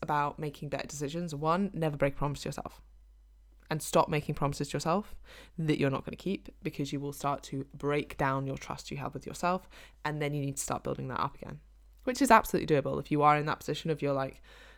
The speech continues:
"No, that does sound like me. I've been promising myself I'm gonna diet every Monday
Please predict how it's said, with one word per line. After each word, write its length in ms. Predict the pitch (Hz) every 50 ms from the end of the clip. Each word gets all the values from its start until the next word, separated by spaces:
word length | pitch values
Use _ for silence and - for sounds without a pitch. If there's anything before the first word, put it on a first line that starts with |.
| - - -
"No, 220 | 147 139 143 139
that 180 | 139 135 131 -
does 160 | 135 139 139
sound 180 | - 139 139 139
like 120 | 135 135
me. 220 | 139 139 135 135 135
I've 100 | 135 -
been 140 | 143 143
promising 440 | - - - 143 143 139 - 139 143
myself 320 | 139 135 139 - 131 131 -
I'm 100 | 139 139
gonna 200 | - 143 131 131
diet 320 | - 135 131 131 - - -
every 220 | 143 139 139 143 143
Monday 580 | 139 143 143 143 135 - - - - - -